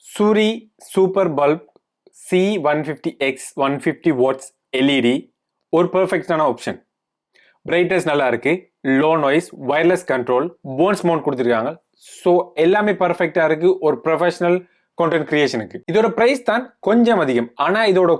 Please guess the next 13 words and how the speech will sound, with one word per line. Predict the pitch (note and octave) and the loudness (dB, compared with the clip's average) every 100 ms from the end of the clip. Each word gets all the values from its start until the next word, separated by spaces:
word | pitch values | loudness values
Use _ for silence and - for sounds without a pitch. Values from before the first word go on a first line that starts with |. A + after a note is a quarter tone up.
| - | 2
குவாலிட்டி | F#3 G3+ F3+ G3+ F3+ _ _ - | 2 2 0 -6 -6 _ _ -6
and | D3 C#3 | -4 0
ஃபியூச்சர்ஸை | F3 F#3 F3+ D#3 | -2 2 0 2
பார்க்கும்போது | D3 B2+ A#2 A#2 D3 _ C#3 | 0 2 0 0 -4 _ -2
இது | C#3+ - | -2 -2
கண்டிப்பா | E3+ F#3 F#3 F3 F#3 - | -2 0 0 0 0 0
ஒரு | C#3+ A#2+ A#2+ | 0 0 0
ஒர்த்தான | D#3+ D#3+ F3 E3 | 0 0 -2 0
பர்ச்சேசிங்கா | E3 D3 C#3 C3+ C3 | 0 0 -2 0 0
இருக்கும் | A2+ A#2+ | 0 -2
உங்களுக்கு. | A2 G#2+ - F#3 | -4 -6 -2 0
இந்த | G3 | 2
லைட் | B3 | 2